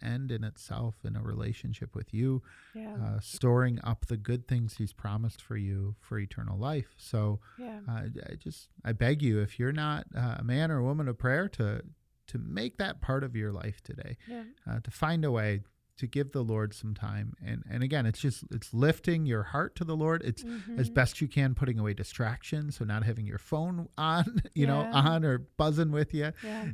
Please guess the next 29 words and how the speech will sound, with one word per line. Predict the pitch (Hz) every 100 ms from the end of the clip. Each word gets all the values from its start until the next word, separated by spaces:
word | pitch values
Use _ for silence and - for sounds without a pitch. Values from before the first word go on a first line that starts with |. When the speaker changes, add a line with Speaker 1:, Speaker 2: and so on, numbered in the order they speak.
| -
Speaker 1:
and | 123
just | 139 175
taking | 185 160 170
that | 151 -
time | 135 131 131
to |
say, | 127 120
"Jesus, | 107 120 117 123 -
I'm | 104
giving | 104 127 131
you | 120
my | 113
heart, | 101 117 127 -
my | 113
life, | 104 135 170 -
Speaker 2:
Mm-hmm. | 220 220 202 240
Speaker 1:
whatever's | 117 120 131 139 117
troubling | - 135 135 165 156
me, | 151 156 147
giving | 135 110 110
me | 101 101
joy | 107 107 131
right | 135 135
now." | - 127 123 123 113 -
Speaker 2:
Mm-hmm. | 226 220 202 226 220 220 214
Speaker 1:
And | 113
then | 113 110 - -
listening | 123 139 - 135 131 127
to | - 107 101 101